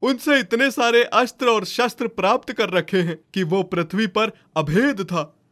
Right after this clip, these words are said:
और प्रभु, इस बार उसने भगवान शिव से घोर तपस्या करके शिवलिंग को प्राप्त कर लिया है।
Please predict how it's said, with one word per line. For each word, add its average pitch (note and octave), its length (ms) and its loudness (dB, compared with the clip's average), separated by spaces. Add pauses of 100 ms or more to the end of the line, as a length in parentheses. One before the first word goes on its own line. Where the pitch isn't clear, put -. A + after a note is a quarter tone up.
(300)
और F#3 220 4
प्रभु, F#3 420 -2 (300)
इस B3 180 -2
बार B3 240 2
उसने A3+ 280 -2
भगवान F3+ 500 0
शिव G3+ 200 -4
से G3 220 -2
घोर G#3+ 320 4
तपस्या G3 520 -2
करके D#3 400 -4 (240)
शिवलिंग F#3 440 -2
को G3 180 -2
प्राप्त D#3 440 -2
कर A3+ 180 0
लिया F3+ 260 0
है। D3 160 -4